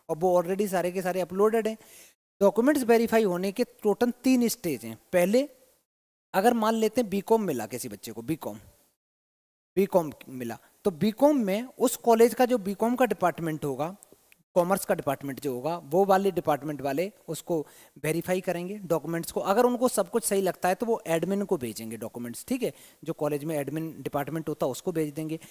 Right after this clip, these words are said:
एडमिन ने भी अगर सब कुछ सही मान लिया, सब कुछ सही है, तो वो फिर प्रिंसिपल को भेजेंगे,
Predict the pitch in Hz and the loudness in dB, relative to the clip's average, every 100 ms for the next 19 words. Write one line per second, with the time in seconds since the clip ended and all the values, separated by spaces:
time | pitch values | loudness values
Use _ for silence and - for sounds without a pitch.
0 | - - _ - 202 233 277 277 269 254 | -20 -20 _ 4 6 6 4 6 6 6
1 | 277 247 247 - - 247 - 240 233 220 | 6 6 4 2 2 0 2 4 4 4
2 | 214 220 214 220 _ - 202 170 220 208 | 2 2 0 -2 _ -4 -2 -2 -2 0
3 | 208 214 208 214 254 - 226 208 196 143 | 0 0 0 0 0 0 -2 -2 -4 -6
4 | 123 110 104 113 120 | -6 -8 -8 -8 -10